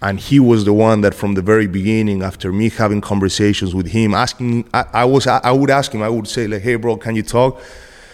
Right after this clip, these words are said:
And I would ask him the same question that I just shared with you. I was like, Bro, you don't do these with anybody.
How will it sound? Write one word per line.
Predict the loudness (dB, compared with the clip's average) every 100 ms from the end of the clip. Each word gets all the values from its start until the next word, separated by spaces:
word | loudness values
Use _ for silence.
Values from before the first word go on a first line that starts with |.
| -20 -20 -20 _
And | -2
I | 0
would | 2 0 -2 -2
ask | 0 0 -2
him | -2
the | 0
same | -2 -4
question | -2 0 0 0 -2
that |
I | -2
just | -2 -4 -6
shared | -2 -2
with | 0
you. | -2 -2 -2
I | -2
was | -2
like, | -2 -4 -2
Bro, | 0 0 -2 -8 -20 -6
you | -2
don't | -2 0
do | 0
these | 0 0 -2
with | -2 -4 -4
anybody. | -6 -4 -6 -8